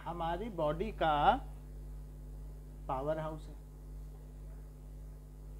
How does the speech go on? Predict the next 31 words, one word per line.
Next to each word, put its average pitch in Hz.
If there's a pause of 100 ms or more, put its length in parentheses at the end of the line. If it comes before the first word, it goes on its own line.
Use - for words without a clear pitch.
(540)
और 165
ये 220
cell 220
के 208
अंदर 202
रहता 190
है 202
और 185
कई 277
रहते 214
हैं, 196
एक 254
नहीं 269
रहता, 165
सिर्फ 196
एक 220
नहीं 220
रहते 165
हैं, 127
छः 196
सात 135
रहते 113
हैं 107 (440)
Mitochondria। 147 (920)
अच्छा, 262
plants 240
में 269
तो 277
एक 214
दो 240
रहेगा, 190